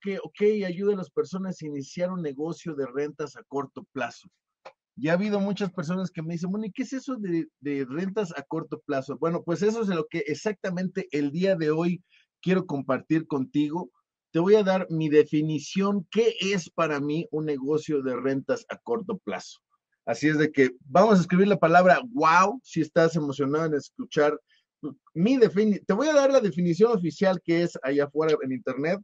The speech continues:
Te voy a dar mi definición y te voy a dar unos ejemplos para que veas por qué me gusta tanto esto del negocio de rentas a corto plazo. Así es de que, bueno, bueno, bueno, bueno. Ya vimos quién está aquí en vivo. Veo que hay bastantes personas viendo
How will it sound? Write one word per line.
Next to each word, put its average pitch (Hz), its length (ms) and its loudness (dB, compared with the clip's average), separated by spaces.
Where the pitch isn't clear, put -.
Te 120 60 -8
voy 151 120 6
a 151 40 6
dar 151 140 4
mi 135 120 -2
definición 120 760 -4
y 127 140 -8
te 143 80 2
voy 151 200 4
a - 20 4
dar 156 160 4
unos 147 400 2
ejemplos 135 420 -2
para 113 220 -2
que - 120 -4
veas 120 460 -4
por 113 220 -6
qué 147 100 4
me 139 140 2
gusta 127 280 -6
tanto 123 360 -6
esto 117 220 -6
del 110 140 -2
negocio 113 380 -2
de 104 80 0
rentas 107 260 -4
a 95 60 -10
corto 98 320 -6
plazo. 87 300 -8
Así 98 160 -12
es 87 60 -10
de 92 80 -8
que, - 120 -12
bueno, 95 300 -4
bueno, 90 220 -8
bueno, 82 180 -14
bueno. 82 160 -18
Ya 165 160 6
vimos 202 320 4
quién 196 180 4
está 185 440 4
aquí 147 240 -2
en 170 160 -2
vivo. 185 420 2
Veo 214 240 6
que 214 100 0
hay 214 60 6
bastantes 196 480 0
personas 165 420 -2
viendo 185 320 -2